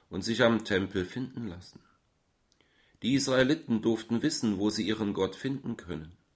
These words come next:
Mit dem Tempel in Jerusalem hatten sie eine Adresse, an die sie sich in allen Freuden und Nöten wenden konnten.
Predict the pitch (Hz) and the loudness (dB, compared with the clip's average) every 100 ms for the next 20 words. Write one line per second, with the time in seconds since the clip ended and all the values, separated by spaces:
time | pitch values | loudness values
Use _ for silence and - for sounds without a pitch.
0 | _ _ _ _ _ _ _ _ _ _ | _ _ _ _ _ _ _ _ _ _
1 | 110 123 127 117 143 156 151 135 123 127 | 2 6 6 6 4 4 2 2 2 2
2 | 147 135 104 101 101 117 123 110 - 104 | 2 2 2 2 0 -2 -2 0 0 0
3 | 101 90 - 104 - 113 92 - - _ | 0 -4 -4 -6 -4 -6 -8 -16 -20 _
4 | _ - 113 113 139 139 120 131 - 110 | _ 0 0 2 0 0 0 -2 0 -2
5 | - 123 110 - 92 107 120 131 107 110 | 0 2 2 0 0 2 2 0 0 -4
6 | 95 92 87 90 85 90 113 - 117 - | -2 -2 -2 -4 -4 -2 -4 -6 -12 -10
7 | 85 - 71 | -14 -14 -20